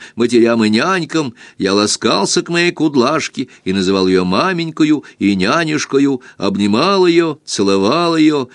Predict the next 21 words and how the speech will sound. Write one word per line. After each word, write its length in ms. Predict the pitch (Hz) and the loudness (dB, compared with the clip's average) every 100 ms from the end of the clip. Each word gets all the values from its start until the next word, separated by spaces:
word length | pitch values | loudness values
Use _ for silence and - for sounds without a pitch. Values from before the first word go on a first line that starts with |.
| - | -8
прижимал 480 | 101 101 101 110 113 | -2 0 0 0 0
к 20 | |
груди 560 | 98 104 98 147 165 147 | 2 2 2 0 0 -2
и 200 | 113 101 | -2 0
валялся 600 | 98 92 143 151 - - | 2 2 0 -2 -4 -4
с 140 | - | -4
нею 300 | 104 107 98 | -2 -2 0
на 100 | 104 | -2
песке. 540 | 104 98 - 95 95 - _ _ - | -6 -8 -6 -2 -4 -6 _ _ -10
Бррр, 360 | 87 82 80 - - _ _ _ | -8 -6 -8 -10 -18 _ _ _
собачья 640 | - - 85 82 78 - 82 | -12 -10 -6 -6 -6 -8 -8
нежность, 680 | 80 85 95 87 - - _ _ - | -8 -10 -10 -12 -12 -16 _ _ -14
Фаддей 560 | - - 85 92 90 | -6 -6 -2 -2 -2
как 300 | - - - | -4 -6 -6
на 120 | 87 | -4
ладони, 500 | 85 82 85 82 76 _ _ | -4 -2 -2 -2 -6 _ _
фламандская 920 | - - 110 104 95 85 - 95 90 | -14 -4 -2 -2 -4 -6 -8 -6 -6
свинская 680 | - - 101 95 - 113 90 | -6 -8 -8 -8 -8 -6 -6
душа, 380 | 95 - 101 - - - | -8 -8 -10 -12 -18 -8
душа 500 | 113 98 - 104 95 | -4 -4 -4 -6 -6
Фаддей. 540 | - 87 82 87 107 | -6 -8 -6 -6 -8